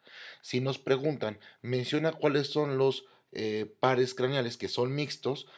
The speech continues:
pues ya tenemos aquí, por ejemplo, el trigémino, que nace de la protuberancia.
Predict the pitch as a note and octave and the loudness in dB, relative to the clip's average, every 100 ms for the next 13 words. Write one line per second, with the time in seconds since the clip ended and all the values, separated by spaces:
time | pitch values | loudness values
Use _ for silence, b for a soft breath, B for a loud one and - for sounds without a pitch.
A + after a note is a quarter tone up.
0 | B - E3 C3+ - B2 B2 A#2+ G#2 G#2+ | B -6 4 4 4 2 0 -4 -8 -6
1 | - G#2+ A2 A2 G2+ - G2 - C3 C#3+ | -4 -4 -4 -6 -6 -8 -6 4 4 4
2 | C#3+ F3 G3+ B B - G#2+ G#2 G#2+ A2+ | 0 -2 -2 B B -6 -4 -4 -2 -2
3 | A2 G#2 F#2+ F#2 - - G2 G2 G#2+ C3 | 0 0 0 -4 -6 -8 -6 -2 0 0
4 | C3+ D3+ G3+ | -2 -2 -4